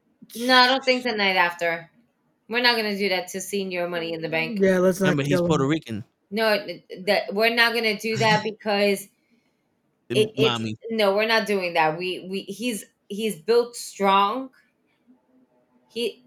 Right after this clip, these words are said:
Speaker 1: he might not have it for a really long time, but he's not gonna lose it the next day.
Speaker 2: Yeah.
Speaker 3: Yeah. Probably the next pay-per-view. But Gunther
Speaker 1: No, no, no,
Speaker 3: versus
Speaker 1: they, they give them minimum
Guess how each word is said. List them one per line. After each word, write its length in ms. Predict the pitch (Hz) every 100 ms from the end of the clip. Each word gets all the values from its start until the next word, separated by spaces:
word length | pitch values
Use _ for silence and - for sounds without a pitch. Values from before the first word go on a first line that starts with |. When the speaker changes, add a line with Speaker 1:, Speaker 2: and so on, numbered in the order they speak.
| -
Speaker 1:
he 200 | 202 247
might 220 | 247 277
not 160 | 302 277
have 340 | 220 220 220 226
it 140 | -
for 180 | - 220
a 40 |
really 240 | 208 208 208
long 240 | 208 208
time, 300 | 214 196 208
but 80 | 196
he's 160 | 185 170
not 160 | 180
gonna 160 | 185 170
lose 220 | 175 165
it 120 | 156
the 80 | 160
next 280 | 147 127 -
day. 260 | 101 - _ _ _ _ _ -
Speaker 2:
Yeah. 220 | 170 151 127
Speaker 3:
Yeah. 300 | 117 110 87 _ _ _ _ _ _ _ _ -
Probably 180 | 151 139
the 120 | 127
next 200 | 123 113
pay-per-view. 460 | 113 110 101 90 - _ _ _ _ _ _ -
But 240 | 120 - _ - 120
Gunther 240 | 165 185
Speaker 1:
No, 60 | 175
no, 60 |
no, 60 | 170
Speaker 3:
versus 340 | 175 190 190 185
Speaker 1:
they, 160 | 214
they 240 | 214 190 262
give 160 | 302
them 160 | 254 247
minimum 380 | 226 214 196